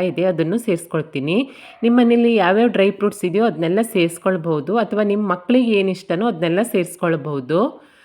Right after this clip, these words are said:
ಹಾಗೆ ಒಂದು ಸ್ಪೂನ್ ಆಗುವಷ್ಟು ಬಿಳಿ ಎಳ್ಳನ್ನು ಕೂಡ ಸೇರಿಸ್ಕೊಳ್ತಾ ಇದ್ದೇನೆ.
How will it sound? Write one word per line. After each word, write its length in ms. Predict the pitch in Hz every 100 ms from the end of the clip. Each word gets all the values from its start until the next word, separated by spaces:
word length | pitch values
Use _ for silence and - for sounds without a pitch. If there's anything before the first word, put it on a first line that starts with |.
| _ -
ಹಾಗೆ 200 | 247 294
ಒಂದು 280 | 247 254 247
ಸ್ಪೂನ್ 240 | - 226
ಆಗುವಷ್ಟು 420 | 190 170 170 - 269
ಬಿಳಿ 260 | 226 214
ಎಳ್ಳನ್ನು 400 | 196 180 196 208
ಕೂಡ 180 | 190 160 226
ಸೇರಿಸ್ಕೊಳ್ತಾ 680 | 208 170 - - 160 -
ಇದ್ದೇನೆ. 460 | 190 165 151 147